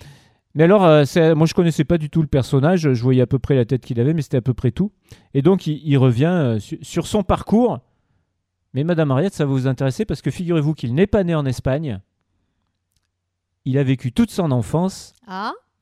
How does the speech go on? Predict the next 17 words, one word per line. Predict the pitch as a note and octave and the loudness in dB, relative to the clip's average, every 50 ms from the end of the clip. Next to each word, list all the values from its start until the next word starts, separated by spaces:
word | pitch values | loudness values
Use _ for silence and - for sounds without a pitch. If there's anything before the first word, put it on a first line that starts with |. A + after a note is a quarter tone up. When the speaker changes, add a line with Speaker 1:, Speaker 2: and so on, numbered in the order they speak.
| _ - | _ 0
Speaker 1:
à | G#3 G#3+ | 2 2
l'Union. | F3 D3+ D#3+ E3 F3+ G3 G3+ G#3 G3 - _ _ _ _ _ _ _ _ - | 4 4 2 2 2 2 2 0 -2 -6 _ _ _ _ _ _ _ _ -18
Speaker 2:
Et | G3 | -14
oui, | A3 D#4+ A4+ A4 - | -10 -10 -10 -10 -12
c'est | _ _ - G#3+ | _ _ -18 -18
un | G3+ | -18
Toulousain. | - - C#4+ D4+ D4+ C#4+ C4+ B3+ B3+ C4 - _ _ _ _ _ _ _ _ _ _ _ _ _ _ | -16 -16 -14 -12 -10 -10 -10 -10 -10 -14 -18 _ _ _ _ _ _ _ _ _ _ _ _ _ _
Speaker 1:
Dans, | B2+ B2 F#3 G3 G3+ | -6 -2 0 0 0
voilà, | E3 C3+ C3+ B2 C3 | 0 0 0 0 0
une | C3 | -2
petite | A#2 - - - - | -2 -6 -8 -6 -4
commune | - C#3 B2 C#3+ F#3 G3+ F#3 | -2 0 0 0 0 0 -2
près | - - - C4 | -2 -2 -2 0
de | G#3+ A3+ | 2 0
Toulouse. | G3+ - F3 C#3+ B2+ A#2+ A#2 G2+ G2 G#2 - _ _ _ _ _ - _ _ _ _ - D#3+ _ _ _ _ - | 0 0 -2 -4 -4 -4 -4 -6 -10 -14 -20 _ _ _ _ _ -20 _ _ _ _ -20 -20 _ _ _ _ 0
Alors, | G3 A3+ C4+ C4+ | 2 4 4 6
euh, | B3+ B3 A3+ G#3 G3 F3+ E3+ | 6 4 6 6 4 4 2